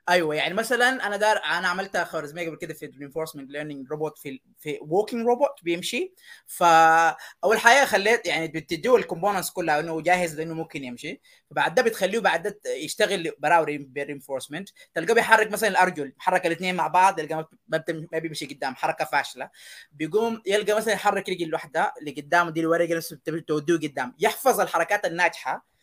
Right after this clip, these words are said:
اللي هو دي ب-، بخوارزمي حسميها ال-، المالتيبل ايجنت، في انه ب-، لما ينجح تديه reward زي الكلب، يعني اول، اول هنا يعمل حاجه كويسه والطفل تديه حلاوه كده، حيعرف انه شنو ده سلوك، آه، تمام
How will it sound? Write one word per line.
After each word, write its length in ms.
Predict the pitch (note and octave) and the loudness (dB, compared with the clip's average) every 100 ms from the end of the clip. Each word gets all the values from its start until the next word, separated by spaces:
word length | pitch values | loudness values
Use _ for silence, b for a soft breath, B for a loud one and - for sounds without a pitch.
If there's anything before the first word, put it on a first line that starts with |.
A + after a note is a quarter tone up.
| _ - | _ -10
اللي 100 | D3+ | -2
هو 100 | E3 | 0
دي 160 | E3 | 0
ب-، 260 | E3+ D#3+ - - | -2 -2 -2 -6
بخوارزمي 720 | D3+ D3+ D3 D3 D3+ D3+ E3 | -4 -2 -2 -4 -4 -4 -6
حسميها 360 | F3 E3 D#3 D#3+ | -8 -6 -2 -2
ال-، 160 | D3+ - | -2 -4
المالتيبل 440 | C3+ E3 F3 C#3+ | -6 -8 -8 -10
ايجنت، 280 | C3+ C3+ C3+ | -10 -12 -14
في 80 | D3+ | -12
انه 160 | D3+ B B _ | -12 B B _
ب-، 100 | D3+ D#3+ | -6 -4
لما 160 | D#3 | -4
ينجح 420 | D#3+ B3 C4+ D4+ - | 0 0 2 2 0
تديه 360 | F3+ D3+ A3 | -8 -4 0
reward 380 | G#3 F#3 G3 C#3+ - - _ _ _ _ - | 2 4 4 4 -2 -12 _ _ _ _ -6
زي 240 | D3+ A#3 | 4 4
الكلب، 400 | B3 B3 F#3 D3+ | 6 4 2 2
يعني 220 | D3 D#3+ | -2 2
اول، 260 | F3 F3+ F3 | 2 2 2
اول 220 | E3+ F3 | 2 0
هنا 400 | D#3+ E3+ E3 - | 0 -2 -2 -2
يعمل 480 | E3 E3+ F3 G3 F3+ | -4 -2 0 0 2
حاجه 260 | G#3 G3 | 2 2
كويسه 340 | G3 G#3 G#3+ G#3 | 2 2 2 0
والطفل 320 | F3+ G3+ F#3 | -2 -4 -4
تديه 300 | F3 D#3 F#3 | -8 -6 -2
حلاوه 440 | F#3 F3 D#3 C3+ - | 2 4 2 0 -4
كده، 100 | E3+ | 0
حيعرف 300 | F3+ F#3 F#3 | 2 2 0
انه 120 | F#3 | -4
شنو 220 | F3 F#3+ b b _ | -8 -10 b b _
ده 180 | D#3 F3 | -2 0
سلوك، 500 | F#3 F3 A3 - - _ - | 0 0 0 -2 -18 _ -14
آه، 100 | B2+ | -12
تمام 420 | D3 E3+ E3 C3+ | -4 -2 -2 -4